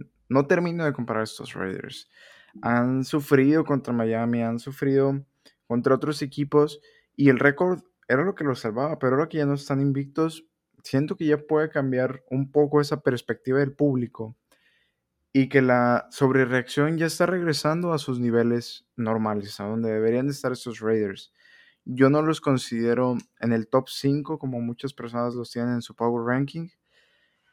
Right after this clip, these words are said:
pero aún así creo que les va a alcanzar para ganarle a los Bears. Los Bears son un equipo que se está tratando de adaptar y como hablábamos hace un par de semanas, Ian,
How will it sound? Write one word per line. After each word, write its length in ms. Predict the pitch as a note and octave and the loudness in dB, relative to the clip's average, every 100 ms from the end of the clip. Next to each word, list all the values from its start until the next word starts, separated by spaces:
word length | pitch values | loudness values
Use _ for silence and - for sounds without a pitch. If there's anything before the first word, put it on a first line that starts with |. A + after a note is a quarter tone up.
| _ _ | _ _
pero 220 | C#3 C3+ | 10 12
aún 220 | C#3 D3+ | 10 8
así 220 | D#3+ D#3 D#3 | 2 0 0
creo 200 | D#3+ D3+ | 2 2
que 80 | |
les 180 | D#3 B2 | 2 4
va 60 | B2+ | 4
a 40 | |
alcanzar 520 | C3 C#3 C3 C3+ B2+ | 4 0 2 2 2
para 480 | C#3+ C3 C3 B2 - _ _ - | 2 4 4 2 -4 _ _ -4
ganarle 480 | A#2+ A#2+ A#2+ B2+ C3 | 2 4 4 6 4
a 100 | A#2 | 4
los 220 | G#2+ G#2+ | 0 2
Bears. 520 | A2+ G#2+ G2+ - - _ | 4 4 2 -8 -16 _
Los 200 | A#2 A2 | -4 -2
Bears 320 | B2 B2+ C#3 | 2 4 4
son 200 | C#3 C#3+ | 0 0
un 160 | C#3 C#3+ | 0 0
equipo 280 | C#3 C#3 C3+ | -2 -6 -6
que 100 | C3+ | -6
se 100 | A#2+ | -6
está 180 | - A2+ | -6 -6
tratando 520 | - - B2+ B2+ B2 | -6 -6 -2 0 0
de 300 | A#2+ A2+ A2+ _ _ _ - | 0 -2 -6 _ _ _ 0
adaptar 720 | A2+ A2 - B2 B2 C3 - _ _ _ _ - | 4 4 2 4 4 4 -4 _ _ _ _ -2
y 580 | C#3 D3 D3+ D3 C#3+ _ _ _ _ _ _ _ _ _ - | 2 4 2 0 -4 _ _ _ _ _ _ _ _ _ 2
como 380 | C#3 C3+ B2 G#2+ - | 4 4 2 -2 0
hablábamos 480 | B2 C3 D3 D#3 | 2 2 0 -4
hace 200 | D3 - | -8 -14
un 60 | D3+ | -10
par 140 | D3 | -8
de 80 | D3 | -6
semanas, 500 | D3 C#3 C#3 B2+ - | -4 -2 0 -2 -4
Ian, 400 | B2+ B2 A2 G#2+ | -2 -2 -2 -8